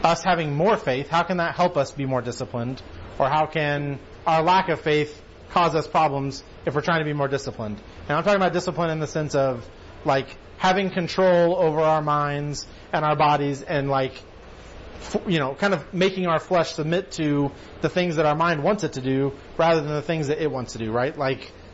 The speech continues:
maybe you're, maybe you're super tired and you just wanna go to bed, but you know you haven't read your Bible. Or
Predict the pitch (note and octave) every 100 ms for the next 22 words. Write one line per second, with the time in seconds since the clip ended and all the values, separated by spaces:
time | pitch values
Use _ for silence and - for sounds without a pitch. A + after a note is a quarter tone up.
0 | - D3+ D#3+ D#3 C#3+ D3 C#3 C#3 - -
1 | - E3 E3 D#3 G3 D3+ E3+ D#3 B2+ B2+
2 | C3+ C3 C3 C3 C#3 E3+ D3 D3+ C#3+ D3
3 | B2 B2+ - - - D#3 D3+ D#3 D3+ E3+
4 | E3+ D#3+ D3+ D3 C3+ C3 A#2+ G#2 G#2+ D#3+
5 | D3+